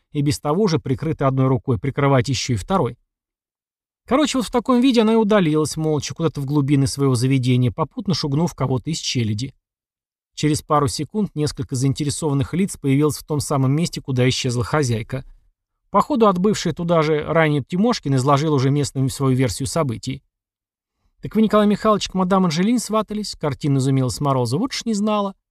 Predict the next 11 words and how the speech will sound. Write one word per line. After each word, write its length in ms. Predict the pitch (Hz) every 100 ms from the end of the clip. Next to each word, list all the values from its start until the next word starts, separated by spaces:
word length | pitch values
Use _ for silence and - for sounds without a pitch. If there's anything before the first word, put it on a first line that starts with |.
| _ _ _ _ _ _ _
Батлер 440 | 135 147 143 139 -
подбоченился, 800 | 139 131 131 - 220 202 147 135
глянул 300 | 131 135 131
сначала 380 | - 127 143 131
на 80 |
меня, 260 | 127 147 190
потом 320 | 143 - 131
на 120 | 131 127
Лерку 300 | 139 - 147
и 40 |
выдал: 380 | 113 101 -